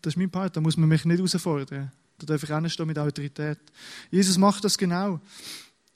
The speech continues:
Und mega eindrücklich, er weiss zu hundert Prozent, wer er ist. Das Licht von dem, was er spricht, ist nicht etwas, was er gesehen hat und studiert hat, etwas, was er erlebt hat und jetzt davon erzählt. Nein, er hat es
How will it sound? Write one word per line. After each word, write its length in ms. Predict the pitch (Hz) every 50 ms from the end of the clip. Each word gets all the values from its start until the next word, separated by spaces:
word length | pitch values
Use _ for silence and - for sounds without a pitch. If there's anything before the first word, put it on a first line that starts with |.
| _ _ _
Und 320 | - 151 151 147 147 - 165
mega 200 | 165 185 180 185
eindrücklich, 580 | 185 196 202 196 185 - - 185 165 - - _ _ _ _ _ _ _ _ _ _ _ _ _ _ _ _ _ _ _ _ _ _ _ _ -
er 120 | 165 170
weiss 220 | 170 170 170 - -
zu 100 | 156 131
hundert 280 | 143 151 160 165 160
Prozent, 360 | - 160 - 156 147 147 139 147
wer 80 | 151
er 220 | 147 147 143 139 127
ist. 240 | 123 - - - _ _ _ _ _ _ _ _ _ _ _ _
Das 160 | - 151 -
Licht 320 | 165 170 196 202 190 196 -
von 100 | - 165
dem, 180 | 180 175 175
was 80 | 170 160
er 100 | 156 151
spricht, 520 | - - 180 196 208 - - - - - _ _ _ _ _ _ _ _ _
ist 80 | - -
nicht 120 | 185 170
etwas, 280 | 185 185 185 185 165 170
was 120 | 185 180
er 120 | 180 175 165
gesehen 340 | - - - 175 175 175 175
hat 200 | 165 151 - 156
und 100 | 147 -
studiert 540 | - - 165 156 156 165 175 170 170 -
hat, 300 | 180 160 139 _ _ -
etwas, 380 | 220 170 151 147 - 156 - -
was 120 | 147 151
er 400 | 151 151 156 156 151 151 147 143 - - - _ -
erlebt 540 | 156 151 151 151 156 156 151 - - - -
hat 280 | 147 139 - - - _ _ _ _ _ _ -
und 180 | 156 147 139
jetzt 260 | 156 156 147 - -
davon 220 | 160 - 156 151 139
erzählt. 320 | 151 147 - 160 147 139 139
Nein, 360 | 143 147 165 185 180 156 - - - - - - - _ _ _ _ _ _ _ _ _ _ _ _ -
er 140 | - 160 175
hat 160 | 180 156 -
es 180 | - - -